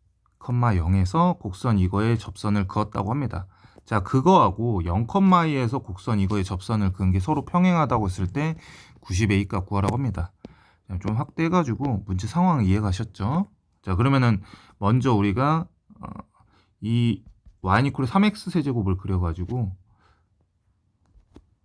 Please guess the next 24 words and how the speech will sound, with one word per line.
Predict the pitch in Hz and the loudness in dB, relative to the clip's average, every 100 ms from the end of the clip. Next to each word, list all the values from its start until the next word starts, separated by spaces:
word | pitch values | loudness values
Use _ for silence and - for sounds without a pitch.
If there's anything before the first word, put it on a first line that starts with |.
| _ | _
이렇게, | - 92 - 85 90 143 170 - _ _ _ _ _ | -20 -20 -12 -4 -2 -2 -4 -8 _ _ _ _ _
이렇게 | - - 90 | -20 -16 -10
그리고 | 95 87 | -6 -4
나서 | 90 78 85 151 170 | -4 -4 -4 0 0
Y는 | 143 110 80 82 | 0 -2 -2 -4
이퀄 | - 127 147 | -6 -6 -4
삼 | 139 139 131 | -4 -6 -8
X | - 117 | -8 -8
세제곱. | 104 92 - - - _ _ - _ - | -8 -8 -14 -20 -20 _ _ -20 _ -10
삼 | 151 | -6
참수니까 | 170 165 - 120 98 92 135 143 - - - - - - | 0 0 0 0 0 -2 -6 -10 -12 -20 -20 -20 -20 -10
계속 | - 127 - | -8 -6 -2
증가하는 | 101 110 113 95 | 0 2 2 2
그래프죠. | 90 90 92 | 0 -4 -4
요런 | 90 90 90 | -2 0 -2
그래프. | 90 - 117 156 160 | -4 -8 -6 -4 -4
그리고 | 98 92 131 165 165 - - _ | -2 0 2 0 0 -10 -20 _
영, | 95 120 | 0 0
A가 | 180 170 151 127 113 123 | 2 4 4 2 2 2
여기 | 95 95 | 2 0
있다고 | 87 90 | -2 -4
해봅시다. | 85 95 - - 92 - _ _ | -4 -8 -12 -18 -20 -20 _ _
그리고 | 85 85 | -10 -4
영, | 87 | -4